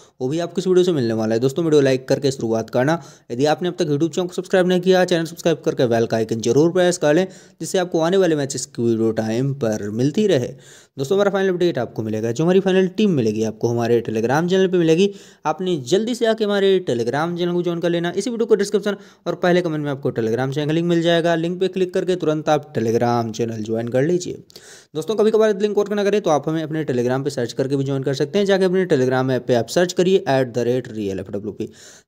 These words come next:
जब आप अपने Telegram पे सर्च करोगे, आपको फैंसी विन प्रेडिक्शन का चैनल दिख जाएगा।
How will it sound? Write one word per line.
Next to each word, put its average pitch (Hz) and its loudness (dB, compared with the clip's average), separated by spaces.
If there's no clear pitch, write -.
जब 160 -4
आप 190 -6
अपने 202 -2
Telegram 185 2
पे 190 0
सर्च 190 2
करोगे, 190 4
आपको 196 0
फैंसी 135 0
विन 143 -2
प्रेडिक्शन 127 -4
का 131 0
चैनल 131 -2
दिख 139 2
जाएगा। 160 0